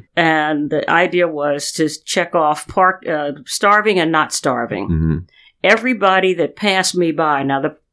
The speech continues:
Speaker 1: the premise might have been wrong, but you had to have an attaché case and wear a suit.
Speaker 2: Mm-hmm.
Speaker 1: That to me was sales. And I had a column, starving and not starving. And I said,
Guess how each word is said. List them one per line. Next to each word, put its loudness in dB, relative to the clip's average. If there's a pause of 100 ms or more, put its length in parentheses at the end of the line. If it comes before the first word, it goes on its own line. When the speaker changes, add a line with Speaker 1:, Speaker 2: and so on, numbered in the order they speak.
Speaker 1:
the -4 (180)
premise 2
might 2
have -4
been 2
wrong, 2
but -8
you 0
had 2
to -2
have 0
an 0
attaché 0
case -4
and 0
wear 0
a -4
suit. 0
Speaker 2:
Mm-hmm. -8
Speaker 1:
That 2
to -2
me 4
was -2
sales. 0 (100)
And -2 (120)
I 0
had -2
a -6
column, 2
starving 0
and 0
not 0
starving. -4 (580)
And 0
I -8
said, -10